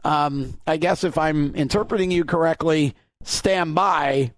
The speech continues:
because it's what we wanna do, but we don't definitely know if we can do it yet. Um, you know, we're hoping to know something in another week or so.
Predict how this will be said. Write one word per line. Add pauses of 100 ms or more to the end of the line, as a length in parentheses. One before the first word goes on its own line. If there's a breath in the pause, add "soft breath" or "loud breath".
because (400)
it's
what
we
wanna
do,
but
we
don't (240)
definitely
know
if
we
can
do
it
yet. (560 loud breath)
Um, (280)
you
know,
we're
hoping
to
know
something
in
another
week
or
so.